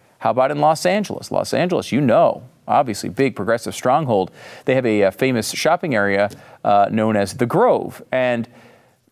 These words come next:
they're, they are having a lot of problems with smash and grab type lo-, uh, robberies. Let me give you a picture of, of this area now. It's now surrounded by barbed wire. Now you <laughs> might think,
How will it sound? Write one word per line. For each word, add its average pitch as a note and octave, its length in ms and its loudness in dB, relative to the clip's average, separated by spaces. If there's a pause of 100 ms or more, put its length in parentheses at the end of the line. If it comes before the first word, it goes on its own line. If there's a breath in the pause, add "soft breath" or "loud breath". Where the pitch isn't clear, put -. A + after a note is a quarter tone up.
(120)
they're, G2 200 -2
they A2 240 2
are A2+ 120 4
having C3+ 260 0
a C3 40 2
lot A#2+ 220 4
of - 100 -4
problems A#2 400 0
with C3+ 140 0
smash G2 420 0
and B2+ 140 0
grab F#2+ 340 2
type F#2+ 280 0
lo-, C#3 240 0
uh, A2 360 6
robberies. C3 640 0
Let B2+ 120 0
me F3+ 100 2
give C#3 200 2
you D#3 140 4
a A#2+ 40 0
picture G3+ 480 -4
of, F2+ 360 -2
of G2 240 0
this F#2+ 220 -6 (100)
area F2+ 300 0
now. F#2 340 0 (500 loud breath)
It's G3 240 0
now A3+ 240 0
surrounded D#3+ 640 0
by E3 160 2
barbed A#2 520 -2
wire. B2 580 2 (640 soft breath)
Now D#3 60 0
you E3 120 2
<laughs> F3+ 80 2
might F3 60 -8
think, F3 600 -4